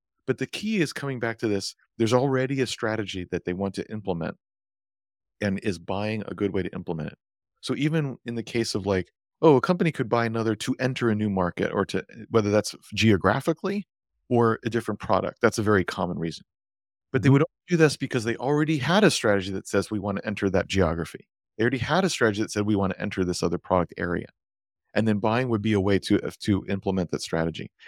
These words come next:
Speaker 1: If they don't already have the strategy, they're not gonna buy you. And this is a, this is a, uh, something that people who are selling their companies often don't understand. They just say, like, "Well, I'm selling my WordPress company, so I'll just go to Automattic and W P Engine and,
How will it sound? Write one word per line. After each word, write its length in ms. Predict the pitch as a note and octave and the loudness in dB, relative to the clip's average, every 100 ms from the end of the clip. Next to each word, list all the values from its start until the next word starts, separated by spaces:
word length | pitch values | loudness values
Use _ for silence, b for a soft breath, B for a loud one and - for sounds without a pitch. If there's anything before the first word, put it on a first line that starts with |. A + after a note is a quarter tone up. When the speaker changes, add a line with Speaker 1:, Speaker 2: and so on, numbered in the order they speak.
| B _ | B _
Speaker 1:
If 120 | A#2 A2 | -6 0
they 120 | C3 | 0
don't 240 | A#2+ F3 G#3 | 4 4 4
already 320 | F3 C#3+ C3+ | 2 2 2
have 200 | A#2 A2+ | -2 -4
the 80 | G#2+ | -6
strategy, 500 | - D3+ D3+ A2 G#2+ | -2 0 0 2 2
they're 160 | G#2+ | 2
not 220 | A2 B2 | 2 2
gonna 140 | C3 A2+ | 0 -2
buy 220 | G2+ G2 | 0 0
you. 180 | G2 D#2 - _ _ _ _ - | 0 -4 -10 _ _ _ _ -8
And 100 | G#2+ | -4
this 120 | A#2 | -2
is 120 | C3+ B2 | 0 -2
a, 60 | - | -2
this 200 | C#3 C3+ | -4 -2
is 120 | A2+ | 0
a, 180 | A2 G2+ - | 2 2 -2
uh, 180 | F#2 - | -4 -4
something 320 | A#2+ A2+ G#2 | -4 -4 -2
that 120 | F#2 _ _ _ _ _ | -4 _ _ _ _ _
people 220 | B2+ B2 | -4 0
who 60 | G#2 | 2
are 60 | E2 | 2
selling 380 | - C3+ D3 A#2+ | 2 2 2 0
their 80 | |
companies 380 | G2 G2+ G2 F#2 | -2 -4 -2 -2
often 280 | - F2+ G2 | -2 -2 -2
don't 180 | F2+ F2 | -2 -2
understand. 580 | F#2+ E2+ - D#2+ - - _ _ _ _ _ - | -2 -4 -4 -6 -8 -14 _ _ _ _ _ 4
They 80 | |
just 200 | A2+ A#2 | 4 4
say, 100 | - A#2 | 4 4
like, 240 | G2+ - _ _ _ _ - | 4 0 _ _ _ _ 4
"Well, 140 | B2 | 6
I'm 100 | D#3+ | 6
selling 260 | G#3 E3 D3+ | 6 4 4
my 60 | D3 | 4
WordPress 360 | A#3 B3+ A#2 - | 2 4 4 4
company, 220 | A2 F#2 | 2 2
so 120 | - | 4
I'll 60 | E2+ | 4
just 160 | C#3+ - | 4 4
go 100 | A2 | 6
to 80 | A#2+ | 6
Automattic 480 | G#2 B2 G2+ G#2 A2+ | 2 2 0 0 0
and 80 | G2 | 0
W 180 | G2+ | 0
P 140 | G#2+ G#2+ | 0 -2
Engine 320 | G2+ A2 G#2+ | -2 -2 -4
and, 200 | G#2 G2+ | -4 -8